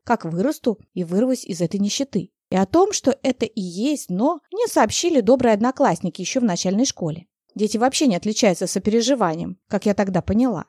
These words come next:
И если ты недостаточно крут, то придётся ощутить все прелести пребывания в ряду изгоев. У меня не было друзей, зато была мечта и огромное желание стать успешной. Мне всё казалось, что когда я вырасту и заработаю много денег,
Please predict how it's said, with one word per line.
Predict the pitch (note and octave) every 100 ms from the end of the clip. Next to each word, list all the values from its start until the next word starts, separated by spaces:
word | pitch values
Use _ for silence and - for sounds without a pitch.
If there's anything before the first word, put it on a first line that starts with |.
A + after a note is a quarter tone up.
| -
И | G3+
если | A#3+ B3+ A#3+
ты | A3+ C#4+
недостаточно | G#3 F#3 G3 - F#3+ D3+ E3
крут, | - C#4+ D#4+ - -
то |
придётся | C#4+ G4+ C4 E4 E4
ощутить | D#4 B3+ - B3+
все | - C4
прелести | C4+ A3+ G3+ A#3+ -
пребывания | A#3+ A#3 G3 F3 F#3 A#3+ A#3
в |
ряду | G#3 E3+ E3+
изгоев. | F#3+ G#3 E3+ - - _ F#4
У |
меня | A4 A4
не | D4 A#3
было | G3+ F3+
друзей, | E3+ E3+ G#3+ D#4+ E4
зато | F3+ E3+
была | E3+ G#3+
мечта | E4 G#4 - F#3 F#3+ _
и | F3
огромное | E3+ G#3 G3 E3+
желание | E3+ E3+ D4 D#4+
стать | E3 - D#3
успешной. | G#3+ - A#3+ - F#3+ A3+ _ _ _ _ _ _ _
Мне | - D#4
всё | G4 D#4+
казалось, | D4 C#4+ D#4+ G3+
что | - G#3
когда | A3 G#3+ B3+
я | D4 F#3
вырасту | F3 D4+ B3+ - D#3+
и |
заработаю | - F#3 F#3+ C#4 F#3+
много | F3 B3 F#3
денег, | D#3+ A3 C#4+ G3+ -